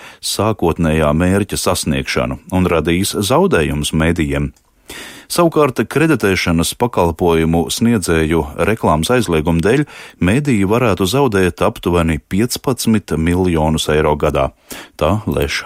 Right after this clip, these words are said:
mediju pārstāvi. Valsts kase šodien laida klajā jaunas trīsdesmit gadu obligācijas. Tādējādi Latvija ieguva septiņsimt miljonus eiro. Latvijas obligācijas iegādājās vairāk nekā septiņdesmit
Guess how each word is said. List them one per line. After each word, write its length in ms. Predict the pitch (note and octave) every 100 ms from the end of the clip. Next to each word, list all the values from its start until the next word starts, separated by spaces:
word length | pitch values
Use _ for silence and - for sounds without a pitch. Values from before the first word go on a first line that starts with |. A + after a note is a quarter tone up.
| -
mediju 480 | D#2 D2+ C#2 C2 C2+
pārstāvi. 640 | - C2 - C#2+ C2+ C2+ - _ _ _ - - - - - - - - _ -
Valsts 320 | D3+ D#3+ -
kase 400 | - A3+ - F#2
šodien 480 | - - A#2+ B2 A#2+
laida 240 | D3+ D3
klajā 400 | - D#3 D#3 A#2+ G2
jaunas 480 | E2+ G#2 C#3+ F3+ - -
trīsdesmit 720 | - A2+ C3 A#2 A2+ B2+ G#2+
gadu 300 | F#2+ E2+ G2+
obligācijas. 920 | D3+ F3 D#3+ G2 D#2+ D2+ D#2+ C#2 - - _ _
Tādējādi 560 | D#2+ D#2 D#2 D2+ D2+ E2
Latvija 400 | E2 - E2+ E2
ieguva 460 | F#2 F#2 E2+ D#2+ -
septiņsimt 880 | - F#2 - A2+ F2 - C3 G2+
miljonus 680 | E2 G#2 B2+ F2+ D#2+ E2 E2+ G#2
eiro. 300 | F#2+ D#2 C#2+ - - - -
Latvijas 400 | G2+ G#2 E2 C3
obligācijas 720 | B2 F#2+ F2 E2+ - F2+ E2+ C3
iegādājās 560 | G2+ E2 E2+ E2 E2
vairāk 320 | G2+ G#2+ F#2 F2
nekā 300 | - E2 -
septiņdesmit 800 | - E3 - G2+ D#2+ D#2 E2+